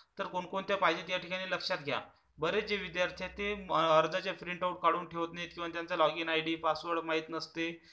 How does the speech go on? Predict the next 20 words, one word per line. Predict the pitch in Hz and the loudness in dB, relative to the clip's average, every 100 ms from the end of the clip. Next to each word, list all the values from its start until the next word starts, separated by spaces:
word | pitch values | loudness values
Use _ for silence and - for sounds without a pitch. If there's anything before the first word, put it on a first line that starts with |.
| - - | -20 -6
ह्या | 165 | -2
गोष्टी | 165 160 214 | -2 -4 -6
करू | 208 175 165 | -6 -2 0
नका. | 156 135 123 113 - _ - | -2 0 0 -2 -10 _ -6
संकेतस्थळावर | 170 220 214 185 185 190 | -2 -2 2 4 8 8
online | 170 170 190 208 | 8 6 0 -2
पद्धतीने | 180 165 165 185 185 | -4 -6 -6 -6 -6
भरलेल्या | 151 147 180 190 | -6 -4 0 2
मूळ | 180 175 196 | 2 4 4
अर्जाची | 175 165 165 170 | 4 0 -4 -6
प्रिंटआउट, | - 175 190 180 135 - _ _ _ _ - _ | -10 -10 0 2 2 -4 _ _ _ _ -20 _
तुम्ही | 170 180 | -10 0
जो | |
अर्ज | 175 170 170 | 2 4 2
भरलाय | 190 175 160 165 | 2 2 2 0
त्या | 175 185 | 2 4
अर्जाची | 170 160 170 170 | 6 4 -4 -8
प्रिंटआउट | 208 160 165 170 180 180 | -8 -6 -4 -2 -4 -4
तुम्हाला | 180 180 | 0 0
पाहिजे | 180 175 170 180 | 2 0 0 -4